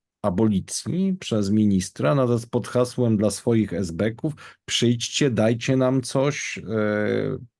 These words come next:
wkupcie się w nasze łaski, przynieście nam kwity, to dostaniecie indywidualne odpuszczenie”.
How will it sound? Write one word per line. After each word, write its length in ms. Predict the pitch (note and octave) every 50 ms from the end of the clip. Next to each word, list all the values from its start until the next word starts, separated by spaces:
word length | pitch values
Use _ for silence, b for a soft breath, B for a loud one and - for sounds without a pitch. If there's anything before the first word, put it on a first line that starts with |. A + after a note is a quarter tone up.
| _ _
wkupcie 460 | _ _ _ - G#3 F#3+ - - - F#2+
się 160 | - F#2+ F#2
w 60 | E2+
nasze 300 | G2 F#2+ F#2 F#2+ - F#2+
łaski, 480 | F#2 F2 E2+ F2+ - - - - C3+ D3+ B B B B _
przynieście 520 | - - - A#2+ A#2+ C3 B2 - - - A#2
nam 200 | A2+ A2 A2 G#2
kwity, 520 | - - - - F#2+ D#2 - - A2 B2+ D3+ F3 F3+ F3 E3+ D#3+ D3+ -
to 100 | - B2
dostaniecie 1120 | A2+ A#2+ C3 A#2+ - - B2 A#2 A#2+ B2+ B2+ A#2+ - - B2+ B2 B2 A#2+ A#2+ A#2+ A#2+ A#2 - - - _ _
indywidualne 800 | - A#2+ A#2 A2 A#2+ G2 G#2+ G#2 G2 A2 A2 A2 G#2+ G#2+ A2 G#2+
odpuszczenie”. 720 | G#2+ - - - - A2 G#2 - - - F2+ F2+ F#2+ G#2+ B2